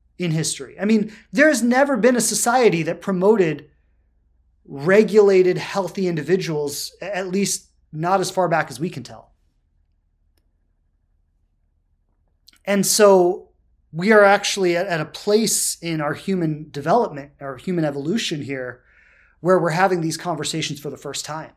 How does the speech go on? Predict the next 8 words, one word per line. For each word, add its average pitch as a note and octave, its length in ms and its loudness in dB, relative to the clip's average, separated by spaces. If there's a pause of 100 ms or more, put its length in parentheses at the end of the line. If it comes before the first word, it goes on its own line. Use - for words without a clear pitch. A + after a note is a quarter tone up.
(1700)
And F3 380 -2
we're D#3+ 140 -4
learning F3 520 0
the C#3+ 100 -6
tools C#3+ 960 -2 (640)
to, D3+ 760 -2 (1000)
to - 160 -2
heal E3+ 720 -2